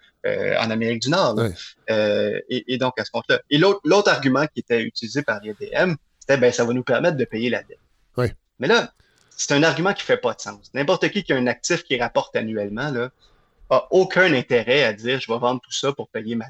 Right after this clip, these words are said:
Speaker 1: dette.
Speaker 2: Oui.
Speaker 1: Surtout sachant que, euh, à terme, la S A Q va rapporter plus que son prix de vente.
Speaker 2: Ouais.
Speaker 1: Euh, et, et, et qu'en même temps, on, on en parle peu, mais tu sais, les,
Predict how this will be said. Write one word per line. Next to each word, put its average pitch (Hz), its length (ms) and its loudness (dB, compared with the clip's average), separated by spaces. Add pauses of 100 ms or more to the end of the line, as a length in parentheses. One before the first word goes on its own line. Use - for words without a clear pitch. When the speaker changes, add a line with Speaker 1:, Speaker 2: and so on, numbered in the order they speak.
Speaker 1:
dette. 135 160 0
Speaker 2:
Oui. 156 300 6 (280)
Speaker 1:
Surtout 185 300 -2
sachant - 960 0 (380)
que, 139 80 0
euh, 127 500 2 (220)
à 127 120 0
terme, 135 440 0 (240)
la 123 160 0
S - 140 -4
A 117 100 0
Q 147 140 -2
va 127 140 2
rapporter 123 420 -2
plus 143 240 -2
que 127 100 -2
son 113 160 -8
prix - 160 -10
de 107 60 -14
vente. 117 300 -8
Speaker 2:
Ouais. 110 180 -2 (360)
Speaker 1:
Euh, 110 420 -2 (140)
et, 160 100 4
et, 135 300 -2
et 139 60 0
qu'en 127 160 2
même 110 200 0
temps, 214 240 0 (280)
on, 110 100 -6
on 107 320 -6
en 98 80 -2
parle 110 260 0
peu, 190 160 4
mais 113 140 2
tu - 140 -2
sais, 123 60 2
les, 107 260 0